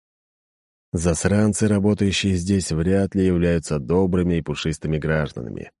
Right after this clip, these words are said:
Теперь надо подумать над тем, как добраться до главаря и получить нужные ответы.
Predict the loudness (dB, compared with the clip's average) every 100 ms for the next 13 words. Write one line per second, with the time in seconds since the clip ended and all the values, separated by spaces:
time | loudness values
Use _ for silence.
0 | _ _ _ _ _ _ _ _ _ -4
1 | 0 2 4 4 2 2 2 2 2 2
2 | 0 -2 0 0 2 0 -2 0 0 0
3 | -2 -2 -2 0 0 0 2 2 2 0
4 | -2 -4 -6 -2 -2 0 0 -2 0 -2
5 | -2 -8